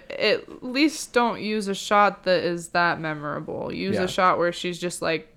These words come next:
Speaker 1: I don't know, another
Speaker 2: Looking to the sky or
Speaker 1: looking,
Speaker 2: something.
Speaker 1: yeah, something that's a little bit less, like, dramatic
Speaker 2: Yeah.
Speaker 1: movement-wise, but anyway, uh, editing, I gave a six.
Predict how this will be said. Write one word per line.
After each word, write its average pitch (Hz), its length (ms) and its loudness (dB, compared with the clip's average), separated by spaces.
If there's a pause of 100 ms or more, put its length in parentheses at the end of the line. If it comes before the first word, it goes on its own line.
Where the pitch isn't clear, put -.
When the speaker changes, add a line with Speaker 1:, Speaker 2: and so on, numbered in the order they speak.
(240)
Speaker 1:
I - 100 0
don't 175 120 -6
know, - 320 -4
another 185 420 -2
Speaker 2:
Looking 139 380 4
to 135 80 0
the 139 100 0
sky - 300 -6
or 240 80 2
Speaker 1:
looking, 240 240 -2
Speaker 2:
something. - 140 -8
Speaker 1:
yeah, 202 400 6
something 294 360 2
that's 294 140 0
a 277 60 2
little 233 180 4
bit 196 120 4
less, 175 800 0 (160)
like, - 560 -8
dramatic 165 960 2
Speaker 2:
Yeah. 151 260 8
Speaker 1:
movement-wise, 226 880 10
but 190 420 4 (220)
anyway, 180 360 0 (220)
uh, 196 380 8
editing, 202 420 2
I 185 80 0
gave 180 160 -4
a 185 40 -10
six. - 360 -12